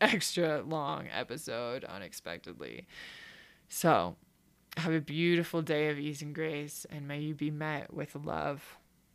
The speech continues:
May you love yourself more. May you love this life more. And may we love one each other more,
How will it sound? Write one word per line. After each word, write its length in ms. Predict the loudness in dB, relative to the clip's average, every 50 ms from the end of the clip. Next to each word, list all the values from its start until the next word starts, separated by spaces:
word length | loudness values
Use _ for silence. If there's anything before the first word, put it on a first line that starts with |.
| _ _ _ _ _ _ _ _ _ _ _ _ _ _ _ -12
May 180 | -10 -6 -6 -4
you 100 | -4 -4
love 240 | -4 -2 -2 -2 -2
yourself 440 | -2 -2 -2 -2 -2 -4 -4 -6 -6
more. 400 | -6 -4 -4 -2 -2 -2 -4 -6 -8 -10 -10 -8
May 100 | -6 -6
you 160 | -4 -6 -6
love 300 | -4 -4 -4 -4 -4 -4
this 240 | -8 -8 -6 -4 -2
life 240 | -2 -2 -4 -6 -8
more. 380 | -6 -6 -4 -4 -4 -4 -6 -6
And 140 | -6 -6 -6
may 140 | -6 -4 -4
we 140 | -4 -4 -4
love 300 | -2 -2 -4 -4 -6 -8
one 140 | -8 -8
each 180 | -8 -8 -8 -10
other 200 | -8 -8 -10 -10 -12
more, 300 | -12 -12 -12 -14 -14